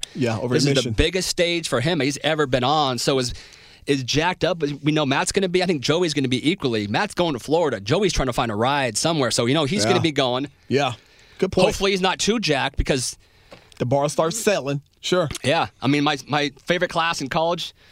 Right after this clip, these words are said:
Speaker 2: sports psychologist, I had a, a California Angels sports psychologist was my teacher.
Speaker 1: Okay.
Speaker 2: He said being overamped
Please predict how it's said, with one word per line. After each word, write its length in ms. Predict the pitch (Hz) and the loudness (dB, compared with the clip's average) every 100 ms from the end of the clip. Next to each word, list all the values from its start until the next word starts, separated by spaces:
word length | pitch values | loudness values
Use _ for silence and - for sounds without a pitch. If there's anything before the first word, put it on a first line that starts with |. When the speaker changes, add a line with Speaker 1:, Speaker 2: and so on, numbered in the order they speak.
| - | -20
Speaker 2:
sports 280 | - - 170 | -6 0 0
psychologist, 520 | 165 151 170 170 180 | 0 0 2 2 0
I 40 | 147 | 0
had 100 | 139 | 0
a, 100 | 104 - - - _ - | -4 -8 -20 -20 _ -8
a 80 | - 107 - | -6 -6 -2
California 400 | 170 165 165 139 | 0 2 2 2
Angels 380 | 156 135 117 - _ | 2 0 -2 -8 _
sports 360 | - - - 139 | -10 -4 0 0
psychologist 360 | 131 143 135 127 | 0 2 2 0
was 20 | 123 | 0
my 120 | 117 | 0
teacher. 420 | 151 147 104 92 - - | 0 -2 -4 -6 -10 -4
Speaker 1:
Okay. 320 | 180 180 214 - - - | -2 0 -2 -6 -14 -4
Speaker 2:
He 100 | 135 | -2
said 260 | 160 139 | 0 0
being 180 | 139 151 - | 0 0 2
overamped 640 | 147 190 180 196 220 - | 2 2 2 0 -4 -8